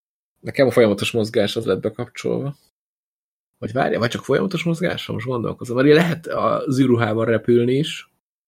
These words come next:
meg búvárkodni, de igazából most kipróbáltam a Minecraft V R-t, meg a No Man's Sky V R-t, és őszintén szólva ez a két játék van nagyon közel egymáshoz.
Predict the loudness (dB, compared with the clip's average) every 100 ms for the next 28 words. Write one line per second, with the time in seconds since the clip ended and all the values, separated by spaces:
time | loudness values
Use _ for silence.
0 | _ _ _ _ _ _ _ _ -12 -10
1 | -4 -2 2 0 0 -2 -2 0 -2 -2
2 | 0 2 2 4 4 4 2 _ _ _
3 | _ _ -20 -12 -4 2 4 4 4 0
4 | 0 0 0 _ _ _ _ _ -20 _
5 | -8 -2 -2 -2 -4 -2 0 0 0 -4
6 | -10 -20 -8 -2 -2 -2 -4 -2 -2 0
7 | 0 -2 -4 -10 -2 2 2 2 0 0
8 | 2 2 2 -2 _ _ _ _ _ _
9 | _ _ _ _ _ _ _ _ _ _
10 | 0 2 4 4 4 2 2 0 2 2
11 | 2 -2 -4 -2 -2 -2 -4 -6 -6 -6
12 | -10